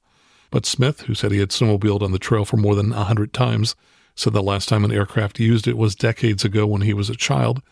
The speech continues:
and never a military aircraft. His attorney, Douglas Desjardins, said, "Our argument from the beginning has been that it's incompatible to have a helicopter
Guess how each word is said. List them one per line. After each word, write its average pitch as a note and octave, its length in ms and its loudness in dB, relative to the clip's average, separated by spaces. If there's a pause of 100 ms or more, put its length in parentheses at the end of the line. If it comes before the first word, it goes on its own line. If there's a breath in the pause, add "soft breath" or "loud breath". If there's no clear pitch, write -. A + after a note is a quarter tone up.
(320 soft breath)
and A#2+ 120 2
never G#2+ 260 0
a G#2 60 0
military G2 500 0
aircraft. G#2 560 -6 (220)
His G#2 220 -2
attorney, C3 540 0
Douglas G#2+ 460 -2 (140)
Desjardins, A2+ 760 0
said, B2 340 -2 (380 soft breath)
"Our C3+ 100 0
argument C#3 400 0
from C3 140 2
the A#2+ 60 2
beginning A#2+ 320 2
has A#2 120 -2
been A#2 180 2
that A2+ 120 0
it's A2 140 -4
incompatible C3+ 800 0
to A#2+ 80 2
have A2+ 200 2
a A2 60 2
helicopter A#2+ 640 0